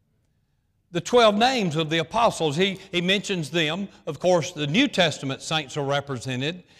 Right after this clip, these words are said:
And then, uh, in, in, in our fifth point, the twelve names of the children of Israel, the Old Testament saints are represented. But you add those two things together,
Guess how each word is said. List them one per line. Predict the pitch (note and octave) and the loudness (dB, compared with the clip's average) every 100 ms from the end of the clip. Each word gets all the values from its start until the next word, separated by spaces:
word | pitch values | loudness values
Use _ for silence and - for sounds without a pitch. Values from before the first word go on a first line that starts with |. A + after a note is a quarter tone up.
| - - | -20 -2
And | F3 F#3 | 0 2
then, | E3+ G3+ G3 F#3 | 6 4 4 0
uh, | E3 D3 D3+ | -2 -4 -4
in, | F#3 F3+ E3+ - | -4 -2 -4 -6
in, | E3 E3 - | -8 -10 -8
in | F3+ | -2
our | E3 | 0
fifth | C3+ - C#4 - | 0 0 0 0
point, | E3+ D#3 D#3 - - - | -2 0 -2 -8 -18 -2
the | E3+ | -2
twelve | - A3+ G#3+ F3+ | 2 6 6 6
names | F#3+ G3 G3 D#3 | 2 2 2 0
of | D3+ | 0
the | D#3+ | -2
children | - A#3+ F#3+ E3+ | 0 0 0 0
of | E3+ | 0
Israel, | A#3 C#4 C3+ D3+ | 0 0 0 -4
the | D#3+ F3 | -2 0
Old | E3 C#4+ - | 2 2 2
Testament | F3+ C#3 C#3+ C#3 | 0 0 -6 -8
saints | - E3+ C#3 | -4 -4 -4
are | D#3 | -4
represented. | C#3 D3+ D3 C3+ C#3+ C#3+ E3+ - - - | -2 -2 -2 -4 -2 -2 -4 -8 -18 -2
But | F#3+ G#3+ | 2 4
you | G#3+ | 4
add | G#3 A3 G3 | 2 2 0
those | G3 F3+ | 0 -2
two | - C#4 | -2 -2
things | C#4+ B3+ A#3 G3 | 0 0 0 -2
together, | G#3+ F3 F3+ D#3 E3 | -4 2 4 4 0